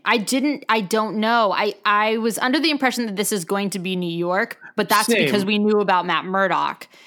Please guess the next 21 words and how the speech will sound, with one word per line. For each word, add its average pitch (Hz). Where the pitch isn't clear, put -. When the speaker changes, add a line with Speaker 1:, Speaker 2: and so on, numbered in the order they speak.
Speaker 1:
So, 196
and 220
we 233
also 233
thought 202
there 208
was 202
a 196
time 196
where 190
Tom 175
Holland 190
was 220
gonna 220
be 220
in, 208
in, 214
involved 196
in 208
this, 208
so 180